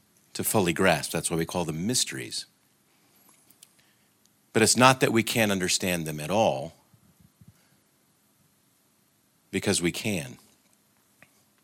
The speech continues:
Things like the incarnation,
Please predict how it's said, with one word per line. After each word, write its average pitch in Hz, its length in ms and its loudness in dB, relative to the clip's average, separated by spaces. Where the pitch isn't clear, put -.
Things - 220 4
like 104 220 6
the 92 120 0
incarnation, 95 880 0